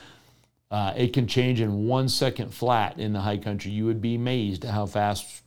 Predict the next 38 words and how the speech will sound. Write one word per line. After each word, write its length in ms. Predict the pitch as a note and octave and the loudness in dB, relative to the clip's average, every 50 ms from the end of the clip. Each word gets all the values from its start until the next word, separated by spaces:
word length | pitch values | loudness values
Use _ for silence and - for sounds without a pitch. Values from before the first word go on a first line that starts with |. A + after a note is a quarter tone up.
| - | -16
stuff 300 | - - - A2+ G#2 - | -8 -4 -2 -2 -2 -2
can 140 | - A#2 G#2+ | -4 -4 -2
blow 180 | G2+ G#2+ G#2+ A2 | 2 2 2 2
over 160 | G#2+ G2+ A2 | 2 2 0
the 80 | G#2 | 0
hill, 400 | G#2+ B2 B2 A#2+ G#2+ G2 G2 F#2+ | 2 2 2 2 2 2 0 -2
and 180 | - G2+ G2+ G2+ | -2 -4 -4 -2
all 140 | G2 G2+ G#2+ | -2 -2 -2
of 60 | G#2+ | -2
a 40 | G#2 | -4
sudden 460 | G2 - - C#3+ C3 G#2+ G2+ G2 G2 | -2 0 2 2 2 2 0 -2 -2
it 160 | G2+ G#2 G#2 | -2 -4 -2
went 240 | G2+ G#2+ G#2+ G#2+ A2 | -2 -2 -4 -6 -6
from 220 | - A2+ G2+ G2+ | -6 -4 -4 -2
nice 280 | G2+ G#2+ A#2 B2 A#2 - | -2 -2 0 0 -2 -2
and 120 | B2 A#2+ | -4 -4
sunny 340 | - - B2 A#2+ B2 B2 B2 | -4 -4 -4 -2 -2 -2 -2
and 80 | A#2 A2 | -2 0
gorgeous 540 | A2+ B2+ C3 B2+ A2+ G2+ G2+ G2 G2 - - | 0 0 2 0 0 0 -2 -2 -2 -4 -4
to 420 | - A#2 A2 G#2 G#2 G2+ G2+ G2 G2 | -2 -2 0 0 0 0 -2 -4 -4
freezing 320 | - A#2+ A#2+ A2 A2 A#2 A2 | -2 -2 0 0 0 -2 -2
cold 260 | - A2+ A2 G#2+ G#2+ | -2 -2 -2 -2 -2
rain 260 | A#2 A#2+ B2 B2 A2+ | -2 -2 -2 -2 -2
on 200 | G2+ F#2+ F2+ F2+ | -4 -4 -4 -4
you. 220 | F2 F2 F2 E2+ | -4 -4 -6 -6
And, 540 | - - G2+ G#2+ G#2 G#2 G2+ G2 G2 G2 G2 | -8 -6 -4 -2 -2 -2 -2 -2 -2 -4 -4
uh, 320 | G2+ G2 G2 G2 F#2+ F#2 F2+ | -2 -2 -2 -2 -4 -4 -4
so 300 | - - A#2 A2 G#2 G#2 | -4 -2 0 0 0 0
you 180 | G2+ G2+ G#2 | 0 -2 -2
need 140 | G#2 G#2 G#2 | -2 -2 -4
to 60 | F#2+ | -2
be 160 | F#2+ A2 A2 | -2 -2 -2
prepared 480 | A2 - G#2+ - - A2+ A2+ A2+ A2+ A2 | -2 -4 -6 -6 -4 -2 0 0 -2 -2
for 100 | - A2 | -4 -4
that 320 | G2 G#2 A2+ A2+ A2+ - | -2 0 2 2 2 0
all 220 | - - G#2 G#2 G2+ | -2 -2 -2 -2 -2
the 80 | F#2+ | -4
time. 400 | F#2 - B2+ B2 B2 A#2+ A#2 A2 | -4 -2 -2 -2 0 0 -2 -4